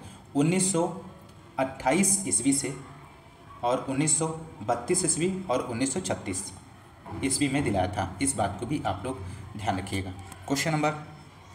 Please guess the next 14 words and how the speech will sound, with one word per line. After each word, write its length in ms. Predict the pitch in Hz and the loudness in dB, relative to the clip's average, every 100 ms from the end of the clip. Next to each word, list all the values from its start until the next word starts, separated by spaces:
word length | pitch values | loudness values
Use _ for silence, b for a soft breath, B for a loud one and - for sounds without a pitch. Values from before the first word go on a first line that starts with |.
| - - | -20 -8
तो 160 | 117 107 | -8 -4
यहाँ 220 | 113 127 | -4 -2
पर 160 | - 151 | 0 2
जो 180 | 143 139 | 2 0
answer 260 | 110 101 139 | -2 -2 -2
होगा, 240 | 135 135 156 - - 104 113 | 0 0 0 -4 -10 -10 -10
फिफ्टी 280 | - 113 | -10 -4
टू 140 | 139 135 | -2 -2
का 100 | 147 | -2
सी 180 | - 147 | 0 0
हो 100 | 147 | 2
जाएगा, 220 | 135 139 | 0 -2
उनतीस 360 | 131 98 98 98 | -6 -6 -4 -4
अगस्त। 200 | 92 | -6